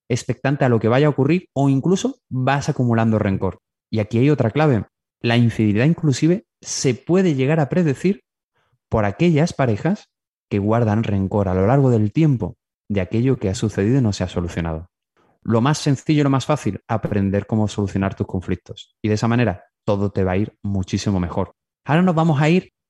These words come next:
a la sexta clave, que los sueños se cumplan. Vamos a ver,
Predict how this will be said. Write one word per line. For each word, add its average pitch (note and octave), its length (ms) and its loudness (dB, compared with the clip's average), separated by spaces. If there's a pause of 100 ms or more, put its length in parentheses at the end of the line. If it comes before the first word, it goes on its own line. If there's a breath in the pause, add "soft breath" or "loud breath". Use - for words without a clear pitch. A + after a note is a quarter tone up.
(120)
a C3+ 120 0
la A#2+ 140 -2
sexta A#2+ 440 -2
clave, F2 380 -4 (320)
que B2+ 80 0
los A2+ 140 0
sueños D3 260 0
se B2 120 -2
cumplan. A#2 460 0 (680)
Vamos G2 400 0
a F#2+ 60 0
ver, F#2 280 -2